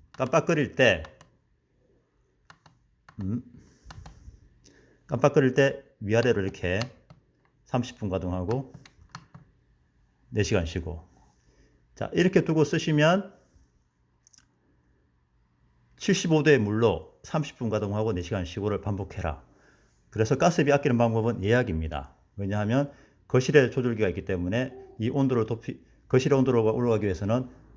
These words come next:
조금 방을 많이 데워-, 데워야 되기 때문입니다. 그러나, 자, 삼십 분 가동하는 게 이 온도하고 상관이 있습니다. 만약에 지금 현재 온도가 이십오 도 있지 않습니까? 그런데 만약에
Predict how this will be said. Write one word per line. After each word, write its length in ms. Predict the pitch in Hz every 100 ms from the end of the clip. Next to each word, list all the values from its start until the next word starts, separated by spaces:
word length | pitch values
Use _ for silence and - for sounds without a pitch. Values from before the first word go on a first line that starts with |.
| - - - -
조금 320 | - 117 117 - -
방을 340 | 120 120 110 123
많이 240 | 92 110
데워-, 260 | 120 113 -
데워야 200 | 123 107
되기 160 | 82
때문입니다. 580 | 85 85 85 80 101 147 - - - - -
그러나, 640 | 127 135 143 113 82 - - _ _ - _ - -
자, 140 | 120
삼십 280 | - 208 -
분 140 | 170
가동하는 480 | 123 123 123 131 123
게 460 | 107 107 95 80 - _ _ _ -
이 400 | 123 143 131 - _ _ _ - - - - _ - - _ - - _ _ _ - _ - _
온도하고 340 | - 190 170 110
상관이 240 | 101 104
있습니다. 380 | 95 101 87 87
만약에 220 | 107 135
지금 140 | 127 131
현재 140 | 165
온도가 200 | 160 139
이십오 320 | 120 - 120 127
도 100 | 139
있지 140 | 107
않습니까? 560 | 90 87 85 113 143 - _ _ _ _ _ _ _
그런데 180 | 127 123
만약에 680 | 113 135 147 139 156 165